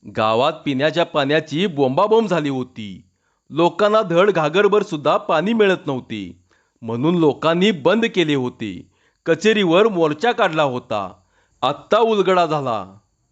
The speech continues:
बाबूने त्यानंतर ही बरीचशी मनोरंजक माहिती सांगितली. मोर्चातले लोक कोणकोणत्या घोषणा करीत होते,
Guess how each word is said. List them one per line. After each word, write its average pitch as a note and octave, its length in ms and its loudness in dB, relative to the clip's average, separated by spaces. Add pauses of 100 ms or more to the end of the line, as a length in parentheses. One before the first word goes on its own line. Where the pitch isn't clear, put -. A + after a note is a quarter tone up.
(240)
बाबूने F3+ 440 2
त्यानंतर F#3 640 0
ही D#3 220 -4
बरीचशी E3+ 500 -2
मनोरंजक F#3 560 2 (100)
माहिती D3+ 360 -2
सांगितली. C#3 680 -4 (460)
मोर्चातले D#3 760 0
लोक F3 340 0
कोणकोणत्या G#3+ 540 2
घोषणा F3+ 340 0
करीत D#3+ 320 0
होते, C#3 680 -4